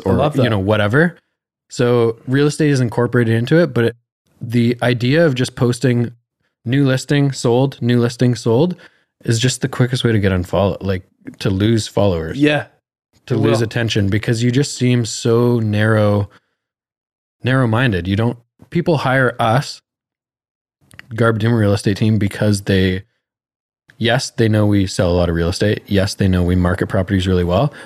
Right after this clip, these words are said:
Speaker 2: but they like our personalities. They wanna hang out with us. They wanna
Speaker 1: That's,
Speaker 2: see
Speaker 1: uh,
Speaker 2: us for the
Speaker 1: that's
Speaker 2: next
Speaker 1: probably why I'm
Speaker 2: month,
Speaker 1: sitting
Speaker 2: right?
Speaker 1: on this couch. I look at you and think, "Look at this guy."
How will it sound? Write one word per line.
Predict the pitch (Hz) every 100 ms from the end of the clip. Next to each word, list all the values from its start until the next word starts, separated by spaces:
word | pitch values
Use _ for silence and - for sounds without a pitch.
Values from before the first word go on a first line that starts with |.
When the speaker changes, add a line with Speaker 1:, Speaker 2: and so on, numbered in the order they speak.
| -
Speaker 2:
but | 110
they | 123
like | 117 139
our | 147
personalities. | 147 147 113 131 92 87 92
They |
wanna | 104 127
hang | 110 117 117
out | 101
with | 98
us. | 90 - _ _ _ _ _ _ _
They | 110
wanna | 120 139
Speaker 1:
That's, | 147
Speaker 2:
see | - 165
Speaker 1:
uh, | 123
Speaker 2:
us | 107
for | - 117
the |
Speaker 1:
that's | 110
Speaker 2:
next | 113
Speaker 1:
probably | 165 156
why | 147
I'm | 143
Speaker 2:
month, | 131
Speaker 1:
sitting | 98
Speaker 2:
right? | 143
Speaker 1:
on | 127
this | 110
couch. | 147 123 - _ _ _ _ _ _ _ _
I | 139
look | 151
at | 147
you | 135
and |
think, | 127 127
"Look | 156
at |
this | 127 107
guy." | 104 - -